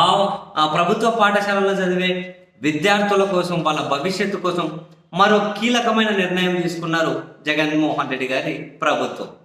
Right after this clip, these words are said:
సరే, ఇప్పుడు ఈ ఫెసిలిటీస్ అన్ని ఇస్తున్నారు, అన్నీ బాగానే ఉన్నాయి, కానీ గ్రామీణ ప్రాంతాల్లో అయినా, ప్రభుత్వ పాఠశాలలో చదివే విద్యార్థులకైనా, వాళ్ళ తల్లిదండ్రులకు కంప్యూటర్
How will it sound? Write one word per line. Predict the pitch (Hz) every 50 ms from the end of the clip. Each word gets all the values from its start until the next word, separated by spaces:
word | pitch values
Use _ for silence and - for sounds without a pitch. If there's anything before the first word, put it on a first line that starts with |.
| _ _ _ _ _ _ _ _ _ _ _ _ _ _ _ _ _ _ _ _ _ -
సరే, | 214 226 214
ఇప్పుడు | 196 185 190 214
ఈ | 208
ఫెసిలిటీస్ | 185 190 190 190 214 214 214 220 220 220 208
అన్ని | 202 202 190
ఇస్తున్నారు, | - - 208 208 190 175
అన్నీ | 185 208 196 170 170
బాగానే | 170 180 190 180 175
ఉన్నాయి, | 156 135 120 - - - -
కానీ | 117 113 110 101 101 110 151 208 285 294 294 - - - - - _ _ _ _ _ _ _ _ _ _ _ -
గ్రామీణ | 135 139 170 180 190 202 220 226 226 226 220 220
ప్రాంతాల్లో | 208 196 202 196 196 190 190 190 190 190 190
అయినా, | 190 185 185 180 180 175
ప్రభుత్వ | 170 170 190 196 196 208 196 196
పాఠశాలలో | 190 190 185 185 - 208 185 185 180 180 180 185
చదివే | 180 180 180 180 170 165
విద్యార్థులకైనా, | 160 156 180 180 180 180 180 180 180 175 180 180 180 180 175 180 180 180 180 - - - _ _ - 185
వాళ్ళ | 196 214 214 214 208 - 202
తల్లిదండ్రులకు | 208 226 240 - 247 233 226 233 233 226 226 226 -
కంప్యూటర్ | 214 208 202 214 226 220 214 214